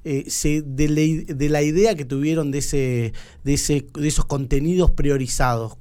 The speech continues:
¿cuántos se pudieron realmente aplicar a los jóvenes?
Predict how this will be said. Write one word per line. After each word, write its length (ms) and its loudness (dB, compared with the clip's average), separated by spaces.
¿cuántos 340 -2
se 120 0
pudieron 480 0
realmente 520 0
aplicar 720 0
a 120 -2
los 140 -2
jóvenes? 680 -6